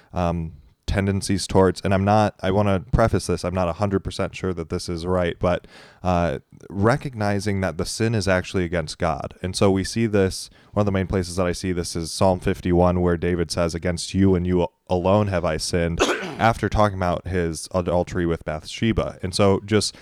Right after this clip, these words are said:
that can be really helpful. And so I wanted to throw that out to you, if that might help you, that, um, recognizing that the sin is primarily against God and it's not primarily an action against you, and just recognizing that and helping, uh, you work through forgiveness with that whole idea.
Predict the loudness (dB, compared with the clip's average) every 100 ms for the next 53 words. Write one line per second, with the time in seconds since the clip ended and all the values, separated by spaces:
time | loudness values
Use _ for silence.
0 | -20 0 0 2 -2 -2 0 2 4 2
1 | 2 0 2 -2 2 4 4 4 2 4
2 | 4 4 4 2 2 4 4 2 0 -2
3 | -2 -4 -2 -2 0 0 0 -2 -8 -20
4 | -8 0 2 2 -4 2 2 4 0 2
5 | 0 0 0 0 0 -2 -2 0 0 -2
6 | -2 -2 0 2 2 2 0 -2 -4 -4
7 | -10 -2 2 4 2 0 -4 -6 -8 -14
8 | -8 -6 -4 -2 0 0 -2 0 0 0
9 | 0 -2 -6 -6 -4 -4 -8 -8 -8 -4
10 | -2 0 -2 -2 -2 -2 -6 -6 -6 -6
11 | -6 -6 -6 -6 -8 -8 -14 -20 _ -2
12 | 0 0 -2 -2 -6 -8 -6 -4 -4 -2
13 | 0 0 0 -2 -6 -4 -8 -6 -8 -8
14 | -10 -8 -8 -6 -4 -4 -6 -8 -10